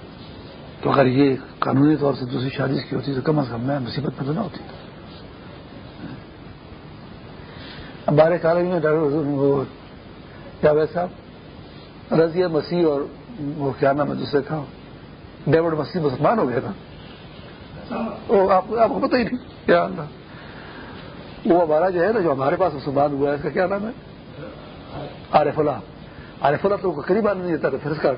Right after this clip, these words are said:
شکرانہ کم ہوتا ہے نا۔ <laughs> کہ ابھی شکر اللہ تعالیٰ اس کو ملتا ہے، پھر وہ آ گیا تو ان کا حصہ بیچ میں بنے گا۔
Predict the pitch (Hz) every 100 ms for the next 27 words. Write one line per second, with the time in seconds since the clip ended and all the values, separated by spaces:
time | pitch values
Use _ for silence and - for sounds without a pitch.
0 | - - 139 170 196 175 156 131 147 131
1 | - 285 - - - - - - - -
2 | 415 339 339 294 262 226 - 359 - 339
3 | - - - - - - - - - -
4 | - - - - - - - - 180 185
5 | 160 170 175 160 185 208 196 190 185 190
6 | 180 185 196 170 156 165 165 170 110 196
7 | 107 190 165 175 170 156